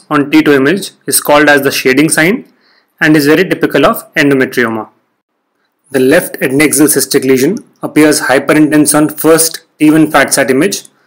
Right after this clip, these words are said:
with small dependent T two hypointense areas of blooming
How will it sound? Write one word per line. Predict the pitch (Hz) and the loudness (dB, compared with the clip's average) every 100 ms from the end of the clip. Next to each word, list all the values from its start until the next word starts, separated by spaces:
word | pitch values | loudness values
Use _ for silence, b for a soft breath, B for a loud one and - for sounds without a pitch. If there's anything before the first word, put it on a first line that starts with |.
| b b b | b b b
with | 156 | -4
small | - - 151 180 190 | -2 0 2 2 0
dependent | 151 - 151 160 165 160 | -2 0 2 4 2 2
T | 160 | 0
two | 160 | 2
hypointense | 165 139 139 147 135 139 143 | 0 0 0 0 2 0 2
areas | 135 139 143 | 2 4 2
of | - 151 117 | 0 -4 -2
blooming | 127 135 165 | 0 2 2